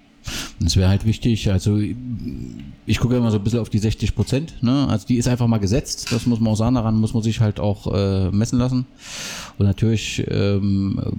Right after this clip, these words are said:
ohne jetzt Dimitri, Philipp und auch Felix zu nahe zu treten, aber jetzt von Spieleinsätzen, äh, Dimitri ist noch in den Top fünfzehn mit drinne mit deinen Einsätzen, bist, glaub ich, auf dem zwölften Platz von Einsätzen.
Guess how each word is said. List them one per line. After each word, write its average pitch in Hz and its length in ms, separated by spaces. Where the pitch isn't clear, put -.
ohne 98 240
jetzt 92 300
Dimitri, 104 760
Philipp 107 420
und 101 260
auch 98 100
Felix 107 300
zu 101 100
nahe 107 220
zu - 100
treten, 120 400
aber 101 160
jetzt - 160
von 101 180
Spieleinsätzen, 113 1040
äh, 92 220
Dimitri 110 340
ist 104 80
noch 104 100
in 101 60
den 101 140
Top 113 180
fünfzehn 117 380
mit 98 140
drinne 160 220
mit 135 160
deinen 127 200
Einsätzen, 123 420
bist, 113 140
glaub 110 100
ich, 107 60
auf 104 80
dem 98 80
zwölften 107 360
Platz 123 220
von - 160
Einsätzen. 120 480